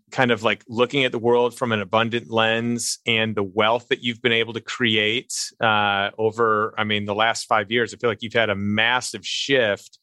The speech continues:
Uh, and I'd love to know that correlation because I,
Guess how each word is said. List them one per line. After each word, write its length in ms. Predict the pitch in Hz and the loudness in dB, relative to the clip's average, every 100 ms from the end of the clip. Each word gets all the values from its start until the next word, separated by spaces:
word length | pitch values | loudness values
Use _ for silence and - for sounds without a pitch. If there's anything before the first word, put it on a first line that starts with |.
| _ _ - _ _ _ | _ _ -20 _ _ _
Uh, 220 | 113 104 131 | 4 4 2
and 100 | 123 | 0
I'd 220 | 120 117 | 0 2
love 180 | 135 135 | 0 2
to 80 | |
know 240 | 127 120 139 | 2 2 2
that 220 | 135 - | 0 -4
correlation 680 | - 123 110 104 104 107 98 | -2 0 2 -2 -4 -8 -8
because 240 | 98 120 | 0 2
I, 160 | 120 | 2